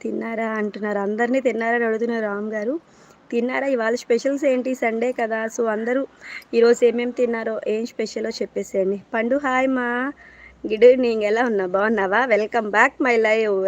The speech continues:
ఎలా ఉన్నావు? Thank you so much మా. అంజయ్ గారు,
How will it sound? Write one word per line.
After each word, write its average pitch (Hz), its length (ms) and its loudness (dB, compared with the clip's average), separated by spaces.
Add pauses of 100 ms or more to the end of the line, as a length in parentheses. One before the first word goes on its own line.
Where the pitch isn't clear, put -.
ఎలా 220 240 4
ఉన్నావు? 196 280 -2 (680)
Thank 214 240 -2
you 233 100 -4
so 208 80 -2 (140)
much 214 300 -12 (120)
మా. 180 80 -6 (1900)
అంజయ్ 214 360 2
గారు, 254 160 2